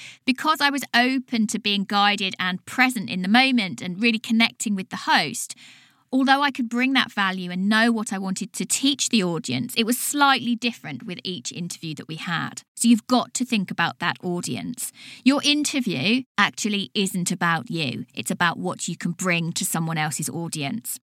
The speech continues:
What I would say in terms of before the interview, in order to be a great guest, is that you want to be posting and tagging the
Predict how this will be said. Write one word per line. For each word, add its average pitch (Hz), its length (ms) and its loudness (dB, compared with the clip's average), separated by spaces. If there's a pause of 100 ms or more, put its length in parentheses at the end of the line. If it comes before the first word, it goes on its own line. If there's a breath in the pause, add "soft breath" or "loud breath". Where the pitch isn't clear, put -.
(460)
What 240 140 6
I 262 100 8
would 247 140 -2
say 240 320 2
in 220 220 -2
terms 208 320 -2
of 196 100 -8
before 254 560 -2
the 247 120 0
interview, 160 680 -2
in 190 80 4
order 214 220 2
to - 140 -4
be 180 140 -2
a 175 40 -2
great 170 320 -4
guest, 254 380 0 (200 loud breath)
is 247 80 -2
that 254 100 0
you 277 100 0
want 302 180 0
to 254 80 -6
be 262 100 4
posting 262 720 0
and 196 140 0
tagging 214 480 2
the 190 80 -6